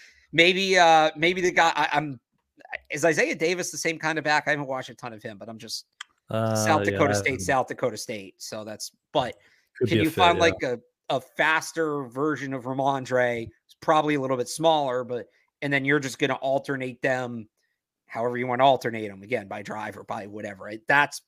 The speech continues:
Speaker 1: more how Van Pelt has managed his running backs in the past. And even to bring it to, um, uh, I'm, I'm blanking on his name, the, the running backs coach that they hired.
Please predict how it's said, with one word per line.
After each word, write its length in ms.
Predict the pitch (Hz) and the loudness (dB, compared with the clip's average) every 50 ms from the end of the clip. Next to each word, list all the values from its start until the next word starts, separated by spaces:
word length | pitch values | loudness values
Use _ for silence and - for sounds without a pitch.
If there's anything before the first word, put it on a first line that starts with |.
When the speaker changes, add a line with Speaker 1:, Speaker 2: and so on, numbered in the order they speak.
| _ _ _ _ - | _ _ _ _ -12
Speaker 1:
more 560 | 135 135 143 147 156 151 156 151 151 147 139 | -8 -6 -6 -4 -2 0 0 2 2 2 2
how 580 | 120 123 131 127 131 127 123 120 117 110 107 - _ _ _ _ _ _ _ | 2 2 2 2 2 2 0 0 -2 -4 -8 -12 _ _ _ _ _ _ _
Van 300 | 123 120 131 127 123 117 110 | -8 -4 -4 -4 -4 -6 -6
Pelt 320 | - 131 127 117 110 - 120 | -4 -2 -2 -2 -2 -4 -8
has 120 | 110 113 | -12 -8
managed 420 | 117 120 127 127 120 113 110 - | -6 -6 -4 -4 -4 -6 -8 -8
his 160 | - 120 107 120 | -10 -10 -8 -8
running 220 | 117 117 117 117 | -8 -8 -6 -4
backs 280 | 123 117 113 - - - | -4 -4 -4 -6 -10 -16
in 40 | |
the 60 | 117 110 | -14 -2
past. 400 | - 156 175 165 147 139 - - _ - - _ _ _ | 4 6 8 8 6 4 0 -6 _ -20 -20 _ _ _
And 120 | 160 147 147 | -2 -2 0
even 220 | 151 151 143 143 139 | 0 0 0 -2 -2
to 100 | 147 123 | -4 0
bring 220 | 123 139 143 139 | 0 0 2 2
it 140 | 135 131 131 - | 0 -2 -2 -4
to, 260 | 143 139 135 131 127 | -4 -4 0 0 0
um, 400 | 117 113 110 104 101 92 90 - _ _ - - _ | 0 0 -2 -4 -8 -12 -18 -20 _ _ -20 -16 _
uh, 360 | - 120 113 110 107 104 104 - - | -10 -8 -6 -6 -6 -6 -6 -6 -8
I'm, 160 | 113 113 - - | -8 -10 -10 -10
I'm 160 | 120 120 117 | -8 -6 -4
blanking 400 | 117 120 123 117 - 123 120 120 | -4 -4 -4 -4 -6 -8 -8 -8
on 80 | 113 113 | -6 -8
his 120 | 107 107 | -8 -6
name, 220 | 120 113 107 104 | -8 -8 -8 -8
the, 240 | 104 104 104 104 - - | -8 -8 -8 -8 -10 -10
the 80 | 113 107 | -8 -4
running 240 | 117 117 117 110 | -4 -4 -4 -4
backs 260 | 107 110 95 - - - | -4 -4 -6 -6 -8 -10
coach 460 | - 104 95 92 - - - - - _ _ | -10 -10 -10 -10 -12 -14 -14 -14 -18 _ _
that 120 | - 107 - | -14 -10 -8
they 100 | 107 104 | -8 -6
hired. 380 | 101 101 101 101 98 95 - | -6 -6 -6 -8 -8 -10 -12